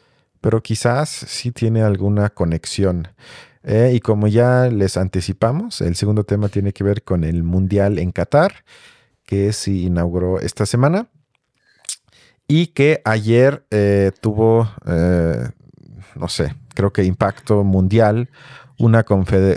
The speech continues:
una conferencia de prensa que yo calificaría tal vez hasta de épica, histórica, por muchas cuestiones, eh, por parte del presidente de la fifa,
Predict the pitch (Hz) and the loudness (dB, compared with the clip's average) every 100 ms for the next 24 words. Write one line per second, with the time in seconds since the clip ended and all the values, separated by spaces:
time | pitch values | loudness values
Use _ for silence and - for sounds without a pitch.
0 | 95 107 113 110 - 92 104 101 113 107 | 0 2 2 0 -2 -2 0 0 0 0
1 | - 104 101 - 104 104 - 101 90 98 | 2 0 0 0 0 0 -2 -2 2 2
2 | 104 - _ - 85 87 - 98 95 104 | 2 -2 _ -2 -2 -2 -2 -2 2 2
3 | 101 92 90 101 92 - 90 82 85 - | 2 0 -2 -2 -4 -2 -2 -2 -4 -2
4 | 113 - 110 - 110 98 - - 110 110 | -2 -2 -2 2 2 2 -2 0 2 0
5 | - 110 120 - 87 - - - 104 123 | 0 0 0 0 -2 -2 -8 -2 0 2
6 | - 104 - 120 - 135 107 139 - - | 0 -2 0 0 2 2 2 -2 -6 -16
7 | - - - - - 117 123 - 139 - | -18 -18 -20 -20 -2 0 2 2 0 2
8 | 131 127 123 143 117 120 127 - 110 104 | 2 2 2 0 4 4 4 2 0 2
9 | 107 110 117 104 92 90 90 - 170 - | 2 2 0 0 2 0 0 -2 -2 0
10 | 113 196 | -2 -2